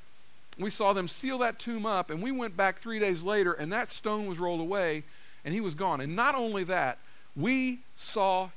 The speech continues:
him resurrected." And so there were thousands of eyewitnesses saying that they had seen him. Well, as you might imagine, this was rather unsettling to the people,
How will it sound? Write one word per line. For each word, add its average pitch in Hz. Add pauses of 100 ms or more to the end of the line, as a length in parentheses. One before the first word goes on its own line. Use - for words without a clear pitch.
him 165 (240)
resurrected." 139 (1160)
And 143
so 190
there 180
were 156
thousands 202
of 143
eyewitnesses 156
saying 151
that 135
they 143
had 123
seen 160
him. 117 (580)
Well, 147
as 135
you 156
might 147
imagine, 127
this 127
was 123 (260)
rather 131
unsettling 131
to 135
the 123
people, 131